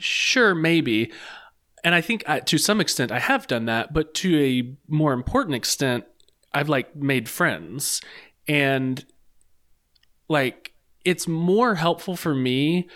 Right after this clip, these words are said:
to be able to talk to some of these people one-on-one and get, like, real good feedback from people in the community than it is to have, say, ten thousand people that are following me just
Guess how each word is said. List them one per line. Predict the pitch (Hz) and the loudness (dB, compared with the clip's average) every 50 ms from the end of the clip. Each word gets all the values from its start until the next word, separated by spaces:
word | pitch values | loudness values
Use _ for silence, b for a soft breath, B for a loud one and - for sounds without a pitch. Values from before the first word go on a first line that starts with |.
| B B B B B B - | B B B B B B -4
to | 170 | 0
be | 156 170 | 2 2
able | 165 147 147 143 | 2 2 0 -2
to | - 139 | -4 -6
talk | - - 135 135 135 - - | -4 -2 0 0 -2 -2 -4
to | - | -4
some | - 175 160 | -2 -2 0
of | 160 156 | 0 0
these | 151 147 | 0 0
people | - - 170 160 160 156 139 | 0 -2 -2 0 2 0 2
one-on-one | 127 135 135 139 135 127 117 113 110 117 123 131 143 160 180 180 B B B B B B B B B | 2 2 2 2 0 0 0 -2 -2 0 0 0 0 0 0 -2 B B B B B B B B B
and | - 156 147 139 | 0 0 0 2
get, | 139 147 143 135 | 2 0 0 2
like, | 131 127 123 - - _ - - - | 0 -2 -4 -6 -12 _ -20 -20 -12
real | 139 135 135 131 135 147 151 | -4 0 2 2 2 2 0
good | 143 143 139 139 139 | 2 0 0 0 0
feedback | - - 139 139 147 156 175 180 - | -2 -2 -2 0 2 0 0 0 -2
from | - 147 131 | -6 -8 -6
people | 127 - 147 143 151 147 | -4 -4 -4 -2 0 -2
in | 143 135 | 0 0
the | 131 | -2
community | 131 - - 113 117 127 143 156 175 196 208 208 208 202 b b b b b b b b b | -4 -4 -4 -2 0 0 0 0 0 0 0 0 -2 -4 b b b b b b b b b
than | 139 135 135 151 151 156 147 | -8 -2 0 0 2 2 2
it | 143 135 | 2 4
is | 139 139 139 131 - | 4 2 2 0 0
to | - 135 | -2 -2
have, | 123 131 131 123 123 123 120 123 123 - - - _ _ _ _ - | 0 0 0 2 2 0 0 -2 -6 -12 -14 -16 _ _ _ _ -8
say, | - - - 135 131 | -4 -2 0 -2 -2
ten | 131 - - - 240 262 233 | -2 -2 0 2 2 2 2
thousand | - 151 131 131 127 131 127 | 0 0 0 0 -2 -4 -4
people | - - 135 127 151 127 | -2 -2 -2 0 0 -2
that | 127 123 | 0 0
are | 117 117 | -2 -2
following | - - 139 139 139 135 123 120 120 123 120 | -2 0 0 2 2 2 2 0 0 -2 -2
me | 117 117 117 117 113 117 117 120 - - | -2 0 0 0 0 -2 -4 -6 -8 -4
just | - - 131 - - | -2 -2 0 -2 -4